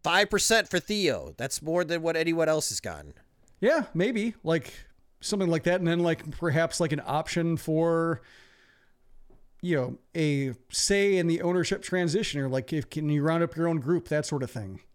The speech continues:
Speaker 2: Like, if he wants to be an owner, uh, and ultimately, or wants to be calling the shots, like, yeah, if, if he gets replaced or somebody buys it and then, like, Epstein is back to working for somebody else, like, that's, I think, you know, maybe there's some language in that in terms of when it's Reinsdorf's turn to sell.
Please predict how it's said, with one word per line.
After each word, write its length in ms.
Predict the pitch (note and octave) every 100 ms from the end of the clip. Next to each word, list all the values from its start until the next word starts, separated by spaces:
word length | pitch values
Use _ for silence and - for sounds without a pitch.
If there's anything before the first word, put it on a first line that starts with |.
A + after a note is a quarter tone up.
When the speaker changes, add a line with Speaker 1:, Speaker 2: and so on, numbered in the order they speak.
| _ _ _ _ _ _ _ _ _ _ _ _ _ _ _ _
Speaker 2:
Like, 120 | C#3+
if 100 | C#3
he 80 | D3+
wants 240 | D3+ D3+ -
to 60 |
be 160 | C#3+ C#3+
an 80 | C3+
owner, 420 | C3 A#2+ G2 F#2 -
uh, 400 | - B2+ A2+ A2 B2
and 480 | C#3 A2+ A2+ - - -
ultimately, 460 | E3+ D#3 C#3+ C3 B2+
or 100 | B2+
wants 200 | C#3 C3
to 40 |
be 120 | C#3 C#3
calling 280 | D3+ C#3+
the 60 | B2+
shots, 340 | - D3 C3 -
like, 220 | B2 -
yeah, 260 | B2+ C3
if, 140 | A#2 -
if 180 | F3+ D#3
he 140 | F#3 F#3+
gets 280 | F#3 F3+ F3
replaced 460 | E3 - F3+ E3+
or 80 | D#3+
somebody 240 | E3 F3+
buys 320 | D3+ D#3 E3 D3+
it 80 |
and 100 | E3+
then, 180 | D3+ D3
like, 220 | C#3+ C#3 - - - - _ -
Epstein 300 | F3 - E3+
is 100 | C#3
back 220 | E3+ E3
to 80 | D#3
working 340 | D#3 F#3 F3
for 160 | D3+ D#3
somebody 340 | - E3 C#3+
else, 360 | E3+ F3 C#3 -
like, 160 | C#3
that's, 220 | B2+ D3 D3+
I 80 |
think, 220 | C3 C#3+ D3
you 120 | C#3
know, 20 |
maybe 300 | C#3 C#3 C3+
there's 260 | A#2 C3 -
some 180 | C3+
language 400 | B2+ C#3 B2+ B2+
in 120 | B2 A#2+
that 280 | B2 A#2+
in 80 | C3+
terms 240 | B2+ C3 B2
of 60 |
when 140 | B2 C3
it's 140 | A2+
Reinsdorf's 500 | C3+ C#3 A#2+ C3 -
turn 200 | - C#3+
to 60 | A#2+
sell. 420 | - C#3 A#2